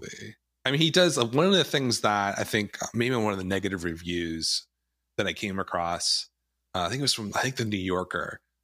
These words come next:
Um, I don't think I put it in the notes, though, but I, I was just reading it randomly. And you're talking about, like, shoving in all these different stories. You're talking about the transition of porn from subculture to mainstream, from film to video,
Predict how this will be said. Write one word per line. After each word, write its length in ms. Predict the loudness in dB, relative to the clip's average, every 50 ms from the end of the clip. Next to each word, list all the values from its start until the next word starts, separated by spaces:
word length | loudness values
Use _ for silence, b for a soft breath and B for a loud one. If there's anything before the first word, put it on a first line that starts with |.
| _ _ -4
Um, 640 | 0 2 4 4 4 4 2 0 0 0 -2 0 0
I 60 | 0
don't 80 | 0 0
think 120 | 0 -2
I 40 | -2
put 180 | -2 -2 -2 -2
it 40 |
in 60 | -2 -2
the 60 | -2
notes, 300 | -2 -2 -2 -2 -4 -4
though, 160 | -4 -4 -4
but 300 | -2 -2 -2 -2 -2 -2
I, 40 | -2
I 40 | -2
was 80 | 0 0
just 160 | -2 -2 0
reading 260 | 0 0 0 0 -2
it 120 | -4 -4 -4
randomly. 680 | -4 -4 -4 -4 -6 -6 -6 -6 -6 -6 -6 -8 -10 _ _ _ _ _ _ _ _ _ -2
And 160 | -2 0 0
you're 140 | 0 0 0
talking 280 | 2 4 4 4 4 4
about, 100 | 4 4
like, 140 | 2 4 4
shoving 400 | 4 4 6 4 4 4 4 2
in 140 | 2 0 2
all 440 | 4 4 6 6 6 6 6 4
these 380 | 4 2 2 0 2 2 0 0
different 300 | 0 -2 -2 -2 0 0
stories. 560 | 0 0 0 -4 -6 -6 -6 -4 -2 -2 -2 0
You're 60 | 2
talking 240 | 2 2 2 2 0
about 220 | 0 2 0 0
the 40 | 0
transition 440 | 0 -2 0 0 0 -2 -2 -2 -2
of 100 | -4 -4 _
porn 240 | 0 0 0 0 -2
from 500 | -2 -4 -4 -2 -2 -4 -6 -8 -10 -12 _ _ _ _ _ -2
subculture 460 | -2 0 0 0 0 0 0 0 -2
to 80 | -2
mainstream, 460 | -2 0 0 0 0 0 0 -2 -4 -4
from 160 | -4 -4 -4
film 260 | -2 -2 -2 -2 -2
to 80 | -2 -2
video, 680 | -2 -2 -2 0 0 0 0 0 -2 -2 -4 -6 -8